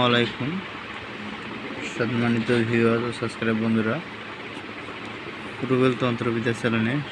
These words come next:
স্বাগতম। প্রতিনিয়তের মতো আপনাদের মাঝে আবার একটি ভিডিও নিয়ে হাজির হলাম।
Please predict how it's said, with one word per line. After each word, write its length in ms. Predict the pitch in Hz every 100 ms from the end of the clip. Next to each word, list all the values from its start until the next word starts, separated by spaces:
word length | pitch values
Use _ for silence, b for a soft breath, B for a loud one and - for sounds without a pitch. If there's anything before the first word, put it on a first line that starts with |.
| -
স্বাগতম। 500 | 117 113 104 101 101 104 - - - - - - 226 220 - - - - - - - - - - - 226 117 101 - -
প্রতিনিয়তের 680 | - 135 - 160 160 151 151
মতো 240 | 151 131 135
আপনাদের 360 | 131 127 123 127
মাঝে 340 | 123 113 113 120 - - - - - 139
আবার 200 | 120 120
একটি 180 | 113 120
ভিডিও 280 | 113 110 117
নিয়ে 160 | 113 113
হাজির 200 | 110 110
হলাম। 220 | 107 107